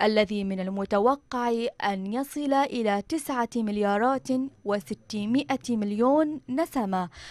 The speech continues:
بحلول العام ألفين وخمسين.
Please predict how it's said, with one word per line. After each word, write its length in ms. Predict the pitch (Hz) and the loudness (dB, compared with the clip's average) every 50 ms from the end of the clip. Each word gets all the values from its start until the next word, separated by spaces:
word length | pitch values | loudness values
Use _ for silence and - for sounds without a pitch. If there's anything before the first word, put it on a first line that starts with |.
| - - - | -18 -10 0
بحلول 440 | 175 196 208 - 233 220 233 240 233 | 2 2 2 4 2 2 4 4 4
العام 500 | 233 220 214 214 240 254 269 277 269 269 | 4 4 4 4 6 4 4 2 0 -2
ألفين 680 | - 214 208 - - 226 233 233 226 220 220 214 208 - - | -4 -4 -6 -4 -4 -4 -4 -2 -2 -4 -4 -6 -8 -8 -4
وخمسين. 800 | 220 233 - - 202 175 170 - - 175 170 175 175 175 185 | -4 -4 -4 -4 -10 -12 -12 -12 -10 -8 -8 -8 -8 -10 -10